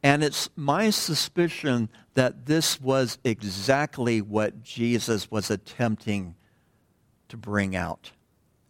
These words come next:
of Philip. Again,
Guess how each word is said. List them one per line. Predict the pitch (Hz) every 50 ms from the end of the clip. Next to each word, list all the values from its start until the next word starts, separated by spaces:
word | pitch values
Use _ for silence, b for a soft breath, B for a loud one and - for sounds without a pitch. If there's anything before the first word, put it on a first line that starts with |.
| _ _ _ _ _ -
of | 101 90 80 -
Philip. | - - 90 76 76 - - _ _ _ _ _ _ _ _ _ _ _ _ _ _ _ _ _ _ _ _ _ _ _ _ _ _ _ _ _ _ _ _ _ _ _ _ _ _ _ _ _ _ _ _ _ _ _ _ _ _ _ _ _ _ _ _ _ _ _ _ _ _ _ _ _ _ _ _ _ _ _ _ _ _ _ _ _ _ _ _ _ _ _ _ _ _ _ _ _ _ _ _ _ _ _ -
Again, | 120 196 165 -